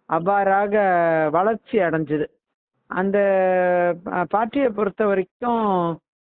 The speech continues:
அவரு, ப-, திரு விஜயகாந்த் அவருடைய சொந்த பலத்துல இயங்கின பார்ட்டின்னு தான் நான் சொல்லுவேன். அந்த வகையில வந்து உண்மையாகவே வந்து தேமுதிக க-, அவருடைய ம-, அ, மறைவு என்பது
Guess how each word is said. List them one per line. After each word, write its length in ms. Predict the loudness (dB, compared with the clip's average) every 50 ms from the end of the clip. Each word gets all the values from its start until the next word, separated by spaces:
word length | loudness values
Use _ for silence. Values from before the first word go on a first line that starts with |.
| _ _ _
அவரு, 560 | -2 -2 0 0 0 0 2 2 0 0 0 0
ப-, 200 | 0 0 0 -2 -2
திரு 140 | -2 -2 -2
விஜயகாந்த் 440 | 0 0 0 0 0 0 0 0 0
அவருடைய 340 | 0 0 0 0 0 -2 -2 -2
சொந்த 280 | -2 -2 0 -2 -2
பலத்துல 440 | -2 0 -2 0 -2 -4 -4 -2 -2
இயங்கின 680 | 0 0 0 0 0 0 0 0 0 0 0 -2 -2 -2 -2
பார்ட்டின்னு 440 | -2 -2 -2 -4 _ -4 -2 -2 0
தான் 160 | -2 -2 -2
நான் 180 | -2 -4 -4 -4
சொல்லுவேன். 340 | -4 -2 -2 -2 -4 -6 -8 -12 _ _ _ _ _ _ _ _ _ _ _
அந்த 280 | -6 -4 -2 -2 0 0
வகையில 360 | 0 2 2 0 0 0 0
வந்து 440 | 0 0 0 0 0 0 0 0 0
உண்மையாகவே 600 | 0 0 0 0 0 0 0 0 0 0 0 0
வந்து 320 | 0 0 -2 0 -2 0 0 0 0 0 0 0 -2 -4 -8 -10 _ _ _ _ _ _
தேமுதிக 580 | -2 -2 0 0 0 0 -2 -2 0 0 0 0
க-, 140 | 0 0 0
அவருடைய 420 | 2 2 2 0 0 0 0 0
ம-, 680 | 0 -2 -2 -2 0 0 0 0 0 0 0 0 0
அ, 340 | -2 -2 -2 -2 -4 -4 -4
மறைவு 460 | -2 -2 0 0 0 0 0 0 0
என்பது 320 | 0 0 0 0 0 0